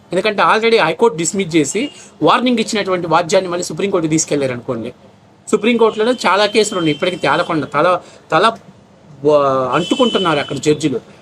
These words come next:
ఇట్లాంటివన్నీ వాద్యాలని దాఖలు చేస్తే అది ప్రజావాద్యం అని చెప్పి ఇలాంటి వాద్యాలు దాఖలు చేస్తే ఖచ్చితంగా సుప్రీంకోర్టు మెట్ల దగ్గర జడ్జి గారు ఇలాంటి వాళ్ళని అసలు లోపలికి కూడా రానియొద్దని చెప్పే పరిస్థితి ఏర్పడింది. కాబట్టి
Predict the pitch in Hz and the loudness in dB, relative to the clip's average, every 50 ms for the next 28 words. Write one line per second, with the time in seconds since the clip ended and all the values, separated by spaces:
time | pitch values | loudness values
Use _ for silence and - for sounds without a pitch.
0 | - 214 - - 247 247 240 233 233 233 226 233 240 226 214 202 220 202 226 220 | -10 -10 -4 -2 0 0 0 0 0 0 0 2 2 2 2 2 2 2 2 0
1 | 220 214 214 196 180 180 185 185 208 190 175 165 160 - - - 180 170 170 170 | 0 0 -2 0 0 0 2 2 0 0 0 0 -2 -2 -2 -2 -2 -2 -2 -4
2 | - 175 165 170 214 226 220 208 196 180 160 185 180 175 170 170 165 160 - 165 | -4 -2 0 2 4 4 4 4 2 2 0 -2 -2 -2 -2 -2 -4 -2 -2 0
3 | 156 156 151 156 143 147 156 151 170 170 156 143 147 143 139 147 139 131 135 131 | 0 0 0 0 0 0 0 2 2 2 2 2 0 -2 -2 -2 -2 -2 -2 -2
4 | - - 320 339 - - - - - - - - 220 220 - 240 240 240 214 - | -2 -2 -4 -4 -4 -8 -16 -18 -18 -8 -4 -2 -2 -2 0 0 0 0 0 -2
5 | 190 - 220 233 220 220 196 202 202 180 180 185 - 208 208 196 190 175 180 185 | -2 -2 0 0 2 2 0 0 -2 -4 -4 -2 0 0 0 2 0 0 0 -2
6 | 170 156 170 165 151 170 180 190 170 160 160 147 151 160 - - - - _ - | -2 -2 -2 -2 0 2 2 2 4 4 2 2 2 0 -4 -8 -20 -16 _ -4
7 | 165 170 185 185 180 175 190 185 190 190 190 - 185 165 - 180 - 185 180 165 | 0 0 0 0 0 0 0 0 2 0 -2 -2 0 0 0 2 2 0 0 2
8 | 170 165 165 156 147 143 143 139 131 143 143 160 151 139 - 147 - - 127 139 | 0 0 0 0 0 0 -2 -2 -2 -2 -2 0 -2 -2 -4 -6 -8 -6 -8 -8
9 | - - 160 131 117 - 117 110 104 - - - - - - - - - - 233 | -8 -6 -6 -6 -6 -6 -10 -10 -10 -12 -16 -18 -20 -20 -20 -20 -8 -2 0 2
10 | 262 254 254 269 254 240 254 302 | 2 2 2 0 0 0 -2 -4